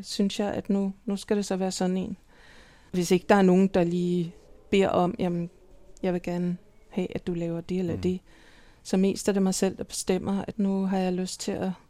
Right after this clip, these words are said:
Speaker 2: Så det,
Speaker 1: starte,
Speaker 2: det,
Speaker 1: starte på det.
Speaker 2: vi snakker om intuition her, og ikke om din kærlighed lige præcis i den periode er på en bestemt måde. Og, altså, alle menneskers kærlighed, den står jo sådan og skifter en lille smule. Den nuancerer lidt med tiden, ikke?
Speaker 1: Ja, selvfølgelig, så har det også lidt med,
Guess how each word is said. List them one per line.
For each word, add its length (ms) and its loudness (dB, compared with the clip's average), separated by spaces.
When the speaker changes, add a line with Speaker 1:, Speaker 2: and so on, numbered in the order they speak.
Speaker 2:
Så 40 -6
det, 80 -2
Speaker 1:
starte, 340 2
Speaker 2:
det, 100 -4
Speaker 1:
starte 400 0
på 100 -2
det. 320 -2
Speaker 2:
vi 80 -8
snakker 260 2
om 100 0
intuition 640 -2
her, 200 -6
og 220 4
ikke 180 4
om 140 2
din 180 -2
kærlighed 480 4
lige 140 -2
præcis 420 -4
i 60 -2
den 200 0
periode 580 4
er 100 4
på 140 -4
en 80 -2
bestemt 320 -4
måde. 360 2
Og, 220 0
altså, 200 -4
alle 200 4
menneskers 360 0
kærlighed, 400 4
den 180 0
står 360 4
jo 60 6
sådan 200 -4
og 100 -2
skifter 400 -2
en 100 4
lille 420 0
smule. 340 -4
Den 120 -2
nuancerer 520 4
lidt 240 0
med 80 -2
tiden, 360 -8
ikke? 120 -8
Speaker 1:
Ja, 240 4
selvfølgelig, 580 6
så 160 4
har 300 4
det 120 6
også 200 2
lidt 180 2
med, 280 4